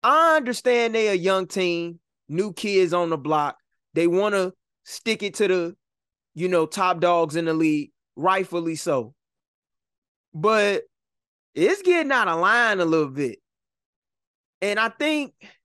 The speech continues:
guys gonna have to start watching their circles. And it's, and I, I can't help but wonder, where is a veteran when you need them? Be it a veteran coach,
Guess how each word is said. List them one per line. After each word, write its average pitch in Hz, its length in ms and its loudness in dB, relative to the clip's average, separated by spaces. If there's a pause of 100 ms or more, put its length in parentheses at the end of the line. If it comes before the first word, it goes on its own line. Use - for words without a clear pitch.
(920)
guys 214 380 2
gonna 339 160 4
have 247 80 0
to 262 100 -8
start 262 360 2
watching 233 360 0
their 190 160 0
circles. 233 720 -2 (1000)
And 254 180 4
it's, 254 160 -2 (100)
and 247 280 2
I, 247 240 0
I 233 240 0
can't 339 280 0
help 254 260 2
but 208 160 4
wonder, 170 640 -2 (840)
where 311 460 -2
is 277 140 -2
a 208 80 0
veteran 147 640 -6 (640)
when 185 220 -2
you 175 140 -8
need 175 380 -4
them? 98 140 -20 (600)
Be 233 240 -2
it 208 60 0
a 202 80 -2
veteran 190 500 -4
coach, 214 380 -2